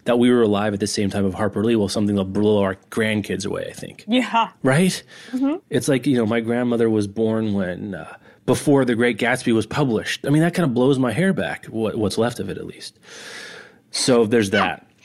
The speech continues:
Speaker 2: I think they're gonna sell out.
Speaker 1: You think? Yeah, I was gonna say, do you have any predictions? We could make a prediction right now and then come back when we get books. You think it's gonna? I mean, that doesn't count for ebooks, right? Which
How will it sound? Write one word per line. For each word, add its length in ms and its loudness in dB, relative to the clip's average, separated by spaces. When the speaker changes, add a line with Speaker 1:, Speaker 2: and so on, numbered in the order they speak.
Speaker 2:
I 120 2
think 180 0
they're 80 0
gonna 180 -4
sell 240 0
out. 440 -2
Speaker 1:
You 100 6
think? 240 4
Yeah, 240 2
I 80 -2
was 220 -2
gonna 100 2
say, 180 -2
do 100 0
you 60 2
have 100 0
any 100 0
predictions? 640 -2
We 80 0
could 140 0
make 160 0
a 40 -2
prediction 460 -2
right 160 -4
now 220 -2
and 100 -2
then 120 -6
come 220 0
back 360 -2
when 120 -4
we 80 -4
get 200 -6
books. 260 -6
You 160 0
think 160 2
it's 80 0
gonna? 160 -2
I 300 -10
mean, 120 4
that 80 6
doesn't 200 4
count 240 0
for 80 -2
ebooks, 480 0
right? 260 -2
Which 220 2